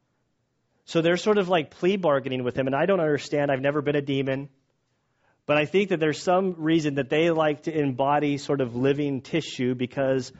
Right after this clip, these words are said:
uh, you know, it's been speculated, well, humans are ideal because of our brain capacity, that we're able to do more things than, the, than they could do. They'll settle for a pig.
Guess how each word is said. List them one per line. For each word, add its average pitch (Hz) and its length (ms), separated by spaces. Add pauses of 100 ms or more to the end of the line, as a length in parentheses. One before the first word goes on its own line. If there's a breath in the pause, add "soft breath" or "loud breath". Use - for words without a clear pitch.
(300 soft breath)
uh, 135 340 (600)
you 147 200
know, 139 80
it's 135 100
been 143 100
speculated, 151 440
well, 135 100
humans 170 360
are 147 80
ideal 135 280
because 135 280
of 127 100
our 127 180
brain 131 360
capacity, 139 500
that 127 100
we're 127 120
able 123 180
to 120 80
do 131 300
more 135 220
things 135 320
than, 127 100
the, 120 160 (120)
than 127 160
they 120 120
could 123 120
do. 131 260 (580 soft breath)
They'll 151 160
settle 180 400
for 165 240
a 131 60
pig. 170 480